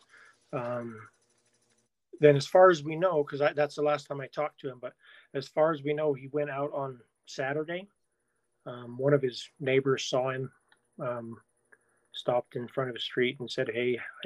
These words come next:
how's it going?" Whatever. And, um, and that's the last time anybody saw him.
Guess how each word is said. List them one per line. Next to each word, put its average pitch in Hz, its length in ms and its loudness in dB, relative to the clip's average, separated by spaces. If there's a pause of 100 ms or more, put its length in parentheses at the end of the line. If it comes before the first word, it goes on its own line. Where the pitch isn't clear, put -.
(120)
how's 123 200 -6
it 120 60 -2
going?" 123 260 0
Whatever. 123 380 0
And, - 800 -12
um, 117 240 -4
and 127 100 2
that's 147 200 8
the 143 60 6
last 131 200 4
time 127 160 -6
anybody 117 300 -4
saw 139 380 0
him. 139 240 -12